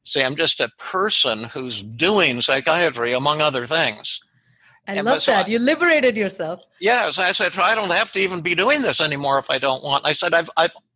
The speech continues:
Speaker 1: I think I've always wanted to become an Olympic table tennis player." So I gave up psychiatry for, for a time.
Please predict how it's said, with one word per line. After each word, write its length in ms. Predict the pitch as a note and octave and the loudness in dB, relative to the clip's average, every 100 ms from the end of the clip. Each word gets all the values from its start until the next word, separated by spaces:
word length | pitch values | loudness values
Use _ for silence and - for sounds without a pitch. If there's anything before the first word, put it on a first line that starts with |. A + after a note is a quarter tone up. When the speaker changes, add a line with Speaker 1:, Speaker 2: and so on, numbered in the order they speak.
| _ - C#3+ D3+ | _ -12 -2 -2
Speaker 1:
I 20 | F#3+ | 0
think 120 | G3+ | 0
I've 160 | D#3 - E3 | 0 0 2
always 340 | B3+ B3+ F#3+ - - | 2 2 -2 -4 -8
wanted 440 | C#3 - G3+ G3 - _ - - - _ _ _ _ - | -8 -2 -2 -4 -10 _ -20 -20 -20 _ _ _ _ -8
to 40 | D3+ E3+ | -4 -4
become 240 | F3+ F3+ | -2 0
an 100 | E3+ C#3+ | 2 0
Olympic 360 | C3 G3 G#3 - - | 2 0 0 -4 -2
table 360 | A3+ F#4+ - | 0 2 0
tennis 400 | - A#2+ G2 A2 | 0 -2 -2 -6
player." 380 | - A2 E2+ - - _ _ _ _ _ _ _ - - | -2 -2 -2 -8 -12 _ _ _ _ _ _ _ -16 -6
So 160 | - D#3 | 0 2
I 120 | E3 D#3 | 2 2
gave 180 | G3 G3 A#3 | 2 2 0
up 100 | - | 2
psychiatry 720 | D3+ B2 C3 A#2+ G#2+ C#3 A2+ | 0 0 0 -2 -2 -8 -10
for, 320 | - A#2 - - | -6 -6 -6 -8
for 80 | A2+ | -8
a 60 | G#2+ A#2+ | -6 -6
time. 220 | G#2 F2+ | -4 -6